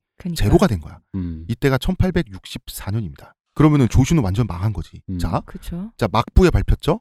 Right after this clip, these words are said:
Speaker 2: 천황한테 미움받게 됐죠. 납치한다고 막
Speaker 1: 음,
Speaker 2: 하다가
Speaker 1: 음, 음.
Speaker 2: 천황 입장에서 얼마나 깼겠어. 서양 연합 함대한테 짓밟혔죠. 그리고 경쟁 관계에 있던 사스마 무사들한테까지 짓밟혔잖아. 거기서 연합군이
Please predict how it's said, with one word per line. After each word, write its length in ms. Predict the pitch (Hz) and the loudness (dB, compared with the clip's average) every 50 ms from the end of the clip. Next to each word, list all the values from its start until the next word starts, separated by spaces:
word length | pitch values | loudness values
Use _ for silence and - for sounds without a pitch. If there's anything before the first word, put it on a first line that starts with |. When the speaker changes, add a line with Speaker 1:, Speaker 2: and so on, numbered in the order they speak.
| _ _ _ | _ _ _
Speaker 2:
천황한테 520 | - - 262 269 269 240 233 196 - - | 0 2 4 4 4 2 2 0 0 -2
미움받게 440 | 143 104 110 120 131 123 101 - - | -2 0 0 2 2 2 0 0 -2
됐죠. 340 | 95 87 - - - 170 208 _ | -6 -6 -4 -2 -2 -2 -2 _
납치한다고 540 | - - 92 - - - 127 120 113 98 92 | -6 -8 -6 -2 -2 -2 0 0 -2 -4 -4
막 160 | 82 85 85 _ _ | -6 -8 -10 _ _
Speaker 1:
음, 140 | - 220 220 | -6 -4 -2
Speaker 2:
하다가 300 | - 196 196 196 - 139 | -2 -2 -2 0 0 -2
Speaker 1:
음, 40 | 185 | -2
음. 280 | 185 180 175 175 180 185 _ | -4 -8 -10 -12 -14 -16 _
Speaker 2:
천황 300 | _ - 202 202 208 196 | _ -4 0 2 2 2
입장에서 260 | 156 - - 131 - 180 | 2 0 -2 -2 0 0
얼마나 240 | 104 92 104 117 | 0 2 0 -2
깼겠어. 600 | 120 _ 202 - _ - 214 - - 80 78 78 - _ _ _ | -2 _ -8 -6 _ -4 -4 -4 -4 -6 -10 -10 -12 _ _ _
서양 360 | - - - 220 226 220 208 156 | -8 -2 2 2 4 4 2 2
연합 260 | 107 98 113 135 - | 0 2 0 0 -2
함대한테 480 | - - 214 240 233 240 226 180 - 135 | -2 -4 -4 -4 -2 -2 -2 -2 -4 -8
짓밟혔죠. 560 | - - - 101 - 90 - - 135 180 226 _ _ _ _ _ _ | -8 -4 -4 -4 -4 -6 -6 -4 -6 -6 -6 _ _ _ _ _ _
그리고 140 | - 131 120 | -4 -4 -4
경쟁 380 | - - 107 131 151 196 185 | 0 2 2 2 4 2 2
관계에 300 | 175 156 143 139 127 139 | 4 2 2 2 2 0
있던 180 | 127 117 147 139 | 0 0 0 -2
사스마 460 | 127 - 254 254 - - 233 104 82 _ _ _ _ _ _ | -2 -2 -2 -2 0 0 -2 -2 -2 _ _ _ _ _ _
무사들한테까지 880 | - 110 - 120 147 135 120 123 117 107 - 107 _ - 101 98 151 160 | -4 0 2 4 4 4 4 2 0 0 -2 -4 _ -2 -2 -2 -2 -6
짓밟혔잖아. 680 | - - - 135 117 - - - - - - - - _ _ _ _ _ _ _ | -6 0 0 2 4 4 0 0 -10 -16 -16 -18 -20 _ _ _ _ _ _ _
거기서 340 | - 117 117 120 - 135 120 | 0 0 2 4 4 4 4
연합군이 680 | 101 98 107 120 - _ _ - 98 - - 87 73 | 4 4 2 2 0 _ _ -4 -4 -2 -4 -4 -6